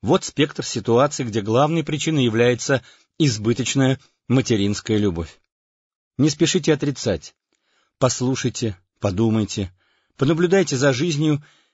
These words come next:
и вы наверняка согласитесь со мной и сами найдёте множество подтверждений сказанному. Это перевернёт ваше мировоззрение,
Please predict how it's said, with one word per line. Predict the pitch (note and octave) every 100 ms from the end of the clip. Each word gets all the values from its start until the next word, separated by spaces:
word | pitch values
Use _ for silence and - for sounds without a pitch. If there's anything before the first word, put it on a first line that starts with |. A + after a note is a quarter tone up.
| _ _
и | D#3
вы | F3
наверняка | F3 E3 E3 E3+ G3
согласитесь | - E3 E3+ D3+ D#3 C3
со | - C3
мной | B2+ B2
и | - B2+
сами | - E3+ E3+
найдёте | D3 C3+ C3 D3+ C#3
множество | B2+ D3 F3 D3+ - D3+
подтверждений | D3+ C3+ B2+ A#2 G#2 B2+ D3 C3+ - _
сказанному. | - - A#2+ G2+ F2+ F2 D2+ - _ _ _ _ _ _
Это | C3 C3 C#3+
перевернёт | C#3 C#3+ D3 D3+ C3
ваше | A#2 -
мировоззрение, | A2 A2+ B2 A2+ C#3 D3+ A#2+ F#2+